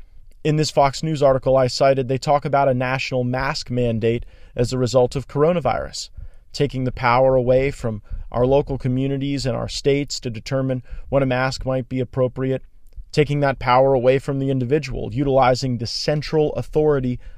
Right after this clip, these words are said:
of Washington, D C, to tell everyone to wear a mask. But I actually believe that the Biden ambitions would be far more expansive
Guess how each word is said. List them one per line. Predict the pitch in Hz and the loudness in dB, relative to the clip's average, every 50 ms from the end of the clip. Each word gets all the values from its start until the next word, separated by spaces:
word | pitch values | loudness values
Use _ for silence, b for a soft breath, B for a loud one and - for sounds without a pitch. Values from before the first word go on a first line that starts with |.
| b b b | b b b
of | - 120 120 | -4 -2 2
Washington, | 123 127 127 127 131 - - 131 120 - 135 123 120 | 4 4 4 4 2 0 -4 -4 -4 -2 -2 -4 -2
D | 113 123 123 | -2 -2 -2
C, | 117 - - 170 180 156 139 135 b b b b b b b | -2 -4 -4 -2 -2 -2 -2 -4 b b b b b b b
to | - 151 | -6 -4
tell | 131 - 131 123 123 120 - | 0 4 6 6 6 6 4
everyone | 87 123 113 127 131 120 123 123 123 | 2 0 0 0 0 0 0 -2 -2
to | - 127 | -2 -4
wear | 113 117 120 117 120 | 0 4 4 4 4
a | 123 | 4
mask. | 135 139 156 143 - - - - - - - - - - - - - - - - - - - - | 2 0 -4 -4 -6 -10 -14 -16 -16 -18 -18 -18 -18 -18 -20 -20 -20 -20 -20 -20 -20 -10 -2 0
But | 131 120 - - | 0 0 0 -2
I | 127 147 170 208 196 - | 0 2 2 2 2 2
actually | - 160 160 - - - 156 151 147 139 | 0 -2 -2 -2 -4 -6 -4 -2 -2 -2
believe | 120 131 123 123 135 135 131 131 123 - - b b b b b b | -2 -2 -2 0 0 0 0 -2 -2 -6 -12 b b b b b b
that | - 131 123 - - - - - - - | 4 4 4 4 2 -12 -18 -18 -10 -2
the | 123 131 | -2 0
Biden | 120 - 127 123 127 131 127 135 135 123 - | 4 6 6 6 6 4 2 0 -6 -6 -2
ambitions | - 131 123 120 110 113 139 143 - - 165 165 170 175 - - - b b b b b | -2 0 0 0 2 2 0 0 0 -2 -6 -6 -6 -8 -10 -12 -16 b b b b b
would | b 135 139 123 107 | b 0 0 0 0
be | - 131 131 127 120 117 - - - - - | -2 -2 0 0 -2 -4 -8 -18 -20 -20 -20
far | - - - 156 143 143 151 151 | -12 -2 4 6 8 8 8 6
more | 151 147 139 135 135 | 4 2 2 2 2
expansive | 131 - - - - - 127 131 135 127 - - 117 117 117 - | 2 0 -2 -8 -2 0 0 0 0 -2 -2 -2 -2 -2 -2 -4